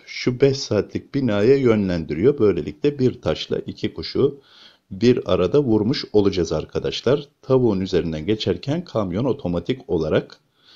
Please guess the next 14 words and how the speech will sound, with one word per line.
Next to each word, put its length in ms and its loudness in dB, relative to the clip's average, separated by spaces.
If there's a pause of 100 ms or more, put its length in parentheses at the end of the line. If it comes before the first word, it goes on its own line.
(240)
e, 480 2
tavuğumuzu 800 0
alıyor. 640 -2 (1000)
Binamıza 520 -4
gidiyoruz. 920 2 (800)
Görevimizi 640 -2
teslim 580 0 (1080)
ediyoruz. 580 -2 (720)
Fazla 480 2
kalan 400 2
benzinlerimi, 640 2
yani 240 0
tavuğu 360 6
yakaladım, 520 2